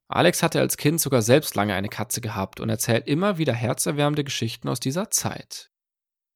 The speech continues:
"Mama, ich gewinne", ruft Klaas ihr entgegen. "Na, dann wollen wir in der nächsten Runde mal sehen, wer gewinnt, wenn ich auch mitspiele", sagt Katja lächelnd.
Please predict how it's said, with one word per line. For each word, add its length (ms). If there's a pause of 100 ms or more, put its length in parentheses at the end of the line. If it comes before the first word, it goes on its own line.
(180)
"Mama, 420
ich 160
gewinne", 440
ruft 220
Klaas 300
ihr 80
entgegen. 720 (280)
"Na, 120
dann 240
wollen 220
wir 60
in 40
der 80
nächsten 300
Runde 240
mal 180
sehen, 240
wer 100
gewinnt, 440
wenn 100
ich 180
auch 200
mitspiele", 440
sagt 220
Katja 300
lächelnd. 680